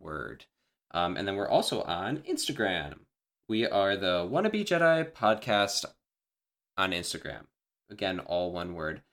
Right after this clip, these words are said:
And then finally, you should go to our website, wannabe jedi podcast dot com.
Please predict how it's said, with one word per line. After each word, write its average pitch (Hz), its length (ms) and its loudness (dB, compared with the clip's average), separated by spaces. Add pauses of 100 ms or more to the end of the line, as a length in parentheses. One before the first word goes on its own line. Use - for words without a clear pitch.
(120)
And 95 80 -6
then 95 100 -2
finally, 185 360 6
you 127 80 4
should 110 160 -4
go 110 100 2
to 98 100 0
our 95 100 0
website, 92 500 0 (120)
wannabe 95 400 -2
jedi 87 360 0
podcast - 640 -6
dot - 300 -4
com. - 480 -8